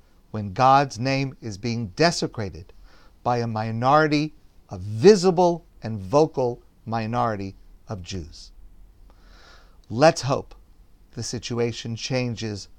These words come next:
dramatically very soon.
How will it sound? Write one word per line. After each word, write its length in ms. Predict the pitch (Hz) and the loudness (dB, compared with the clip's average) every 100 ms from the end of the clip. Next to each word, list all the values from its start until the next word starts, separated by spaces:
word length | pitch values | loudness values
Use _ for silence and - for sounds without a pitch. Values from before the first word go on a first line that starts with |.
| - - - | -20 -20 -12
dramatically 880 | 117 110 117 127 110 101 82 82 - - _ _ - _ _ _ | -8 -4 0 2 0 -4 -14 -18 -20 -20 _ _ -20 _ _ _
very 460 | 92 87 110 101 98 | -18 -8 -6 -6 -8
soon. 360 | - 80 85 | -10 -14 -18